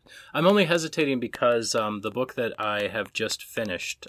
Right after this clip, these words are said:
I guess we could maybe talk about that one. That one takes place during the Holocaust as well. Um, so I went to Berlin last year, and I hadn't written the book,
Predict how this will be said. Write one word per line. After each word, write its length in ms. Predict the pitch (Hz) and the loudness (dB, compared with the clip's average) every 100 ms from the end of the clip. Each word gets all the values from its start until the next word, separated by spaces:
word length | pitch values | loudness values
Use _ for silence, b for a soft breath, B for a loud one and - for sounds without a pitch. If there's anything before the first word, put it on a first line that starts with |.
| 110 | -8
I 60 | |
guess 200 | 104 101 | -6 -6
we 100 | 104 | -8
could 220 | - 90 | -8 -10
maybe 240 | 101 92 95 | -10 -10 -10
talk 300 | - 90 - - | -8 -8 -8 -8
about 240 | 101 90 | -6 -4
that 180 | 98 92 | -4 -4
one. 140 | 90 | -6
That 160 | 101 113 | -8 -8
one 100 | 104 | -10
takes 240 | - 98 | -10 -10
place 240 | - 98 92 | -6 -6 -6
during 220 | 95 90 | -8 -10
the 60 | |
Holocaust 600 | 87 95 87 90 85 - - | -8 -6 -6 -8 -10 -10 -12
as 140 | 92 104 | -12 -6
well. 360 | 110 90 85 b b b b b - | -4 -2 -4 b b b b b -2
Um, 460 | 120 104 101 95 | 2 2 2 -2
so 260 | - 120 113 | 0 2 2
I 140 | 110 | 2
went 180 | 117 135 | 0 -2
to 60 | - | -2
Berlin 420 | 127 117 110 107 | -2 0 0 -2
last 380 | 107 110 107 - | 0 -2 -2 -4
year, 340 | 95 90 90 - | -2 0 -2 -6
and 420 | 104 98 95 95 - | -6 -6 -6 -8 -8
I 80 | |
hadn't 320 | - 127 123 92 | -2 -2 -2 -6
written 220 | 95 82 | -8 -10
the 80 | 85 | -10
book, 320 | 80 - | -10 -10